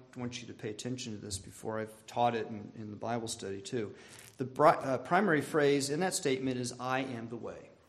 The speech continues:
Now, how do we know that? Jesus is responding to Thomas.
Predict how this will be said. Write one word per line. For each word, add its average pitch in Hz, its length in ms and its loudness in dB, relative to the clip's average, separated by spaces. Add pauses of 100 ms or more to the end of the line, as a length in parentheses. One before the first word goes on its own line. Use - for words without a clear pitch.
(240)
Now, 127 100 -6
how 170 100 -2
do 196 80 -2
we 160 100 -2
know 156 160 2
that? 214 460 -2 (840)
Jesus 196 460 2
is 147 140 -6
responding 135 500 -2
to 120 80 -8
Thomas. - 720 -8